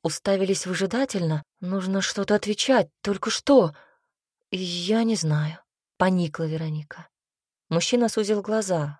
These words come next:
«Вот как?» Он положил папку с досье Копыловой на столик и с интересом посмотрел на собеседницу. «Вы передумали?» вкратчиво спросил блондин, приподняв одну бровь, что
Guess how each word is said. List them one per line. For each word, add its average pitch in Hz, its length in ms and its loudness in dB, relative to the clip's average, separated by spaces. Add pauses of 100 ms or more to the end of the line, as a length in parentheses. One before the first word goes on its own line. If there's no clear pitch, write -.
«Вот 135 440 2
как?» - 420 -10 (680)
Он 180 160 2
положил 214 420 0
папку - 480 -4
с 175 80 -2
досье 196 320 -2
Копыловой 202 540 -4
на 196 120 -6
столик 269 520 0
и 165 40 2
с 156 120 -4
интересом 220 480 0
посмотрел 208 540 -6
на 208 80 -4
собеседницу. 165 960 -4 (540)
«Вы 131 340 0 (120)
передумали?» 135 800 0 (460)
вкратчиво 190 680 -4
спросил 185 500 -2
блондин, 190 640 -2
приподняв 220 880 -2
одну 180 380 -4
бровь, 226 540 -2 (240)
что - 280 -10